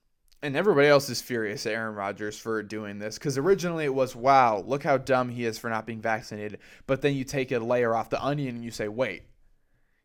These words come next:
if he's not vaccinated, how did he get away with all of this?" Okay, so he's furious, right? That's the report. Reports are that he's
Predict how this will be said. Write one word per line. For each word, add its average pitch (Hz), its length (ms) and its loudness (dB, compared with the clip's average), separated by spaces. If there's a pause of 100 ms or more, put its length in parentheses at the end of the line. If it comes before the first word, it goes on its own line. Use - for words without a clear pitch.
if 139 120 -6
he's 180 220 -2
not 147 240 0
vaccinated, 110 720 -2
how 131 180 -2
did 143 140 -6
he 139 80 -6
get 127 180 -2
away 113 240 -2
with 110 160 -8
all 101 160 -4
of - 80 -16
this?" - 260 -16
Okay, 147 280 0
so 143 160 -2
he's 147 240 -6
furious, 117 440 -2
right? 123 200 2
That's 120 280 2
the 127 120 -6
report. 101 520 -6
Reports 123 360 -2
are 131 100 4
that 117 160 -6
he's 120 300 -6